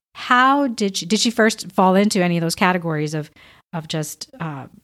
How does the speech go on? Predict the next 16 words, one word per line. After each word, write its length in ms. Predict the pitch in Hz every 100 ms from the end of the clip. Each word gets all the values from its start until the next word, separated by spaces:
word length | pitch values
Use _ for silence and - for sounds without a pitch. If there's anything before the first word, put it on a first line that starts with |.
| _ _ _ _ -
trying 200 | 180 175
to 60 | 185
overcommit 680 | 175 175 190 175 294 302 - _ _ _ 233
or 460 | 202 185 175 175 - _ _ _ _ _
feeling 540 | - 208 208 190 185
the 100 | 175
selfishness, 840 | 175 175 180 185 190 185 185 - - _ _ _ 180
you 100 | 175
know, 100 | 147
the 80 |
guilt 360 | 151 170 180 180
of, 160 | 175 165
of 320 | 175 151 160
I, 160 | - 180
I'm 160 | 185 175
taking 540 | 180 170 170 170